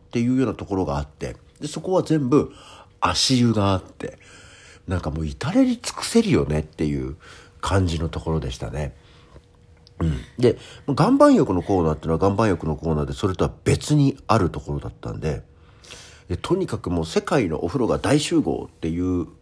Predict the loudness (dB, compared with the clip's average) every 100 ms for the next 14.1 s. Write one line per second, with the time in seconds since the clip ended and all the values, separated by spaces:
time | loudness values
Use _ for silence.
0 | -6 -4 -2 0 -2 -2 -6 -6 -10 -8
1 | -6 -6 -8 -20 -20 -20 -20 -16 -2 2
2 | 4 4 2 2 2 2 -4 -10 -16 -20
3 | -20 -20 -20 -20 -20 -12 -6 -2 -2 -4
4 | -10 -20 0 0 0 -6 0 2 2 0
5 | -2 -2 -6 -6 -4 -2 -4 -4 -18 -20
6 | _ -20 -20 -20 -20 -6 -4 -2 0 0
7 | 0 -4 -10 -20 _ -20 -14 -8 -4 -2
8 | 0 0 0 0 -4 -2 -2 -2 -4 -8
9 | -8 -8 -6 -4 -2 -2 -2 -4 0 0
10 | 0 -2 -4 -8 -12 _ -20 -20 -4 -2
11 | 0 -2 -6 -6 -4 -4 -6 -8 -10 -10
12 | -8 -8 -12 -20 -20 -20 -20 -12 -4 0
13 | 0 -2 -4 -4 -4 -4 -6 -8 -4 0
14 | 0